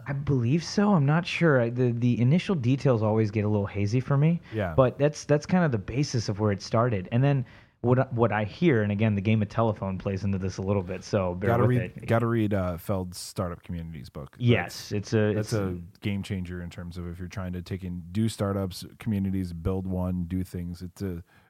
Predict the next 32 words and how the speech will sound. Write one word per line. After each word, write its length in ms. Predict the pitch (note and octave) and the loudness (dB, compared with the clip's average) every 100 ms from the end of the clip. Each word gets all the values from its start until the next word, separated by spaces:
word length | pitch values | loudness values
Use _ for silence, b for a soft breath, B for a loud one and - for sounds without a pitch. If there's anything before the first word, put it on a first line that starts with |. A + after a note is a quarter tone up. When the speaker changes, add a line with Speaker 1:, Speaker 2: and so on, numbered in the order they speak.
| - | -12
Speaker 2:
really 640 | G2+ B2 A#2+ G#2 F2+ E2 E2+ F#2+ _ _ _ _ _ _ - | 0 4 4 2 -2 -6 -12 -20 _ _ _ _ _ _ 0
Speaker 1:
huge 260 | F3 C#3 | 0 2
game 220 | B2+ C3 | 2 2
changer, 420 | C3 C#3 C3+ C3 A#2 | 2 2 2 2 2
written 340 | A2 C#3 C3 | 2 2 2
by 160 | B2 A#2+ | 2 2
a 60 | |
guy 380 | G#2+ A2 A2 G#2+ | 2 2 2 0
who, 720 | G2 G#2+ G#2+ G#2+ G#2+ G#2 G#2 | 0 0 2 2 2 0 -2
um, 560 | G#2+ G2 F#2+ F#2 G2 - | -4 -2 -2 -2 -4 -6
genuinely 680 | - C3 B2+ A#2 G#2 F#2+ F#2 - | 4 4 6 4 2 -2 -6 -8
is 120 | G#2 - | -8 -2
talking 360 | G2+ F#2 G2 | 0 0 -4
to 100 | - | -4
you 100 | F#2+ | -6
when 120 | F2+ | -4
he, 100 | F#2 | -4
when 200 | F#2 F#2+ | -2 -2
he 80 | F#2 | -2
wrote 240 | F2+ F2 F2 | -2 -4 -6
that. 260 | - - - | -10 -10 -6
You 80 | F#2+ | -4
Speaker 2:
Right. 140 | F2 | -2
Speaker 1:
know? 60 | F#2 | 0
And, 180 | A#2 A2+ B B B - | 2 2 B B B 2
and 100 | B2 | 2
I 60 | |
think 240 | B2 E3 D#3+ | 4 0 4
that, 360 | C3+ G#2 - | 2 2 0
um, 360 | A2+ G#2+ G#2 G2+ | 2 2 2 2
and 140 | A#2+ A2+ | 0 4
so 260 | C#3 B2 | 2 2